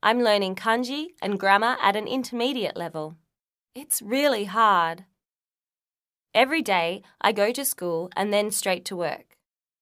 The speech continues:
When I get home at ten thirty P M, I do my homework. The other person in my class is my friend Nick.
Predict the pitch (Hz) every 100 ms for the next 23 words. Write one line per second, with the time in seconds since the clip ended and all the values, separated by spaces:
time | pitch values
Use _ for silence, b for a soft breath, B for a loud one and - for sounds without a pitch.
0 | _ _ _ 214 247 254 202 - - 285
1 | 233 170 - - 254 277 247 247 226 -
2 | 226 220 165 165 185 _ - 220 247 240
3 | 196 196 202 190 147 - _ _ _ _
4 | _ _ _ _ _ _ 208 208 233 277
5 | 269 240 240 220 196 180 175 180 185 -
6 | 208 208 220 226 247 247 247 277 302 -
7 | _